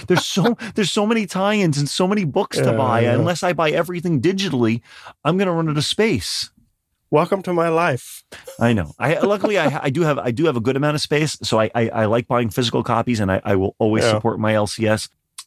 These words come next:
Speaker 1: But, um, but yeah, when, when it becomes, like, a lot of these tie-ins, I would buy the physical versions of the ones that I love, and I'd have to just, if I wanna catch up,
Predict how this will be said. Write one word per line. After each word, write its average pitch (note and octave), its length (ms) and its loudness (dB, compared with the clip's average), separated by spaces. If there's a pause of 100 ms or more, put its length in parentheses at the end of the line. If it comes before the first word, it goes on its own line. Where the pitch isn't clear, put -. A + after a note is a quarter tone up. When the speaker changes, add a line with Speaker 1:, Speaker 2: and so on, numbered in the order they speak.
Speaker 1:
But, A2+ 420 0 (500)
um, F#2+ 500 0 (360)
but C#3+ 200 -2
yeah, D#3 120 4
when, B2+ 200 0
when C3 160 0
it C3 60 -2
becomes, C#3+ 340 -2
like, C3 160 0
a A#2 60 -2
lot A2+ 180 2
of B2+ 60 -4
these B2 160 -2
tie-ins, C3+ 640 0 (420)
I B2 80 2
would A#2+ 140 -2
buy B2+ 160 0
the A#2+ 80 -2
physical C3+ 400 -2
versions A#2+ 400 0
of F2+ 100 -4
the G#2+ 80 0
ones G#2+ 280 0
that G#2+ 100 2
I G2 100 2
love, G#2 500 -2 (360)
and A#2+ 180 2
I'd A2+ 120 2
have A#2+ 180 -2
to B2+ 100 -2
just, C#3 280 -2
if - 120 -2
I A#2+ 40 2
wanna A#2+ 260 0
catch - 420 -4
up, C3 240 -2